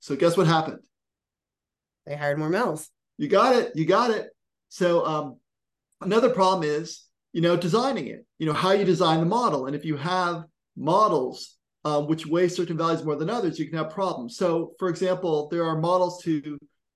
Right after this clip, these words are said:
Speaker 1: uh, look at recidivism in, uh, going back to jail, and they look at variables such as, do you live in poor areas, or do you know people with arrest records? Well, what's gonna happen is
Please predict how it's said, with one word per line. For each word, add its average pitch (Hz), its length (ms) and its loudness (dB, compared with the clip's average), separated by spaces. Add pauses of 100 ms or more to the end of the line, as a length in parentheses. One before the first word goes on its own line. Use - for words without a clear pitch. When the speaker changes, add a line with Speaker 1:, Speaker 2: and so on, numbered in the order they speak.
(120)
Speaker 1:
uh, 135 340 -2 (180)
look 185 220 4
at 156 100 4
recidivism 160 840 0
in, 143 280 -8 (380)
uh, 139 220 2
going 165 300 0
back 165 200 2
to 165 60 -6
jail, 208 460 2
and 151 80 -2
they 156 80 6
look 208 260 2
at 170 140 -4 (180)
variables 175 500 2
such - 220 -2
as, 151 280 -4 (120)
do 180 80 -4
you 180 140 4
live 190 140 8
in 180 120 -2
poor 165 540 -4
areas, 170 580 0
or 151 420 -2 (200)
do 175 80 -4
you 170 40 0
know 175 160 0
people 170 300 -4
with 156 140 -2
arrest 185 280 -2
records? 127 400 -8
Well, 151 160 2
what's 165 300 -2
gonna 180 160 -2
happen 208 380 0
is 131 460 -10